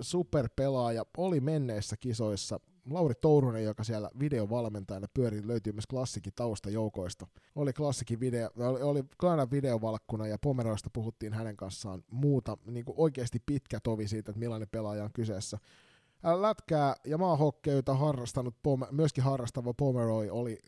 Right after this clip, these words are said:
Kanadan ihan ehdoton ykkösnimi noissa kisoissa. Omaa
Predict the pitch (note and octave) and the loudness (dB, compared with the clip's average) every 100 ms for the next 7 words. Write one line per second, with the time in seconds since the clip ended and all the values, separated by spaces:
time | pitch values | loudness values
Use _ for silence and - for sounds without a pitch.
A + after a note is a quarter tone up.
0 | - C#3+ C3 A#2+ A2+ B2 C3 A#2 A2 A2+ | -8 -4 -2 -2 -4 -6 -6 -6 -4 -2
1 | A2 G2 G#2 F2 G#2 - G2+ F#2+ G2 F#2+ | -2 -2 -2 -2 -4 -4 -6 -6 -8 -8
2 | F#2+ A2+ A2 - - A2 G#2+ G#2 - - | -8 -6 -6 -6 -8 -6 -4 -4 -4 -2
3 | C3 A2+ G#2+ | -2 -2 -6